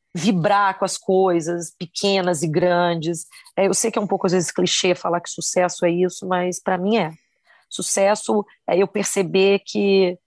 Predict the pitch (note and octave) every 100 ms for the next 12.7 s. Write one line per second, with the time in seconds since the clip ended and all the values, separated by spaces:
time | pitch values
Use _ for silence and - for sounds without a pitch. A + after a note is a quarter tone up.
0 | _ _ G3 - G3+ - A3 F3+ G#3 G#3
1 | - F#3+ - A3 A3+ A3+ A#3 F#3+ F#3 F3+
2 | D#3+ D#3 E3 E3+ _ _ _ _ _ _
3 | _ - - F#3+ - G3 - F#3 F3 -
4 | G3 F3 D3+ E3 - - F3 D#3+ G3 E3
5 | G#3 G#3+ G#3+ G3 F#3+ F#3+ F3+ F#3+ F#3 F#3
6 | F3 - F#3 F#3+ F3+ - - - - F#3+
7 | F#3+ E3 F#3+ F#3+ D3+ G#3 A3+ G3 E3 D#3
8 | D3+ - F#3+ G3+ - A#3 G#3 - A3+ -
9 | - F#3+ - F3+ F3+ G3+ F3+ F3 F3+ F3+
10 | E3+ F3+ D3 C#3+ C#3+ D#3 _ _ _ _
11 | - A3+ F#3 A3 A3 A3+ A3+ A#3 A3+ B3
12 | A#3 - C4+ G#3 D#3+ D#3+ D#3+